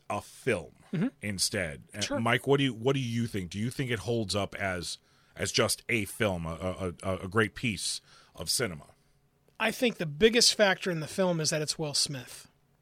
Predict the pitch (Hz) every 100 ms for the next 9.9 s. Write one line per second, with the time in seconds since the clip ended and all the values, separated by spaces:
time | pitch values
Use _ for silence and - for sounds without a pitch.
0 | _ _ - 147 175 165 156 160 151 -
1 | - 160 - 156 175 185 190 185 175 165
2 | 147 - 180 196 180 175 170 151 190 185
3 | 185 - 156 147 139 127 117 101 82 -
4 | _ _ _ 220 220 220 208 - 202 208
5 | 240 233 202 262 226 240 196 208 294 254
6 | 226 202 - 226 233 - 175 - 214 196
7 | 185 220 214 - 220 208 202 185 190 202
8 | 170 147 151 175 165 151 - 247 170 262
9 | 247 220 220 - 131 123 156 131